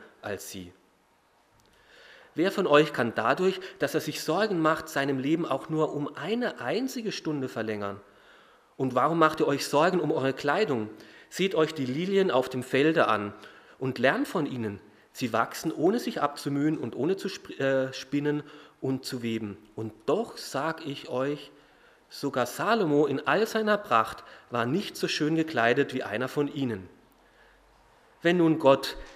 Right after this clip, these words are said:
die Feldblumen, die heute blühen und morgen ins Feuer geworfen werden, so herrlich kleidet, wird er sich dann nicht erst recht um euch kümmern?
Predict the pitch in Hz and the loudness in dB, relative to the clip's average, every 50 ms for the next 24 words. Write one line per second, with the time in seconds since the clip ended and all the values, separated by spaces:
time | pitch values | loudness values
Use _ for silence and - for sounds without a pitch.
0 | - - - 131 - - - 131 151 190 208 - 143 131 120 117 110 107 120 104 | -16 -6 -6 -6 -6 0 2 4 4 4 4 2 -2 0 0 0 0 -2 -4 -2
1 | 117 131 160 156 160 143 - - 151 160 180 180 147 131 123 113 123 127 139 147 | 0 0 2 2 2 0 0 0 0 4 4 4 4 4 2 2 4 4 4 6
2 | 147 135 131 - - 139 143 151 147 143 127 127 123 120 120 123 131 120 117 117 | 4 2 0 -2 0 2 4 4 4 4 4 4 6 4 4 4 0 0 2 2
3 | 113 113 110 - - 147 160 156 - 131 139 160 202 196 - - - - 151 143 | 2 0 -2 -4 0 0 0 0 -2 -6 -6 -4 -4 -6 -6 -8 -10 -10 -8 -6
4 | 156 170 165 151 131 - - - - - - - - - _ - 131 165 165 165 | -4 -4 0 -2 -2 -2 -4 -18 -20 -20 -20 -20 -20 -20 _ 2 4 4 4 4
5 | 160 147 131 - - 151 - - - 131 131 131 135 131 - - - - 127 123 | -2 -4 -4 -4 -4 -8 -8 -6 -6 -4 -4 -2 -4 -6 -8 -10 -10 -8 -8 -8
6 | - - - 120 117 127 147 143 - - - - 131 131 127 - - - 131 147 | -8 -12 -12 -10 -8 -8 -8 -8 -10 -14 -10 -8 -6 -6 -6 -8 -10 -12 -10 -6
7 | 170 202 214 208 - - - - 214 220 208 208 214 214 220 | -4 -4 -4 -4 -6 -10 -10 -10 -8 -6 -4 -4 -4 -4 -6